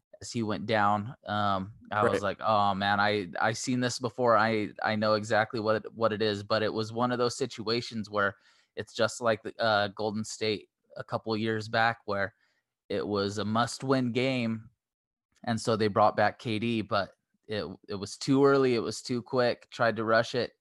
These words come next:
Speaker 1: tried to play through the pain, um, through the injury, and, you know, you re-aggravate. And, um, uh, fortunately, it, it doesn't look like it was anything, um,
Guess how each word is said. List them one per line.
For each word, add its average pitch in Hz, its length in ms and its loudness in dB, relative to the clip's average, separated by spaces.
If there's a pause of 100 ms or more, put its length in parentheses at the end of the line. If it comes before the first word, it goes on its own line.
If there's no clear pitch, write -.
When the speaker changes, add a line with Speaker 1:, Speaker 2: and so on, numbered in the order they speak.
(140)
Speaker 1:
tried 107 220 0
to 101 80 -6
play 110 220 -2
through 113 380 -4 (600)
the - 100 -10
pain, 127 460 -4 (180)
um, 101 320 -2
through 110 220 -6
the 110 120 0
injury, 123 600 0
and, 98 280 -4 (380)
you 90 100 -12
know, 95 140 0
you 98 480 -2
re-aggravate. 110 880 2
And, 95 320 -6 (200)
um, 98 420 -2 (500)
uh, - 100 -10
fortunately, 139 920 0 (360)
it, 107 300 -2
it 101 160 -6
doesn't 110 300 -2
look 117 160 -2
like 110 200 0
it 90 140 -2
was 107 240 -6
anything, 107 640 -6 (580)
um, 98 300 -4